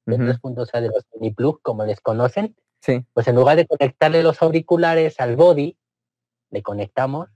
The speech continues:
Speaker 1: el mini plug y lo conectamos a la entrada de la cajita del,
Speaker 2: La caja.
Speaker 1: a la cajita del, este, del chaleco.
Speaker 2: Ajá.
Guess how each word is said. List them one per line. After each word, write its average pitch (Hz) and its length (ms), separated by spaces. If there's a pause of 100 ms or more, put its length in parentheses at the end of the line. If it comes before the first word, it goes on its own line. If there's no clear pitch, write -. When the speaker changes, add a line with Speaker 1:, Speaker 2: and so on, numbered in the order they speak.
(140)
Speaker 1:
el 104 560
mini 127 280
plug 190 340 (680)
y 123 80
lo 113 160
conectamos 117 760 (180)
a 98 300
la 101 100
entrada 110 480
de 104 100
la 110 120
cajita 110 500
del, 104 240
Speaker 2:
La 95 120
caja. - 180
Speaker 1:
a 110 80
la 107 120
cajita 117 480
del, 101 280
este, 98 680 (480)
del 101 680
chaleco. 143 560 (160)
Speaker 2:
Ajá. 110 300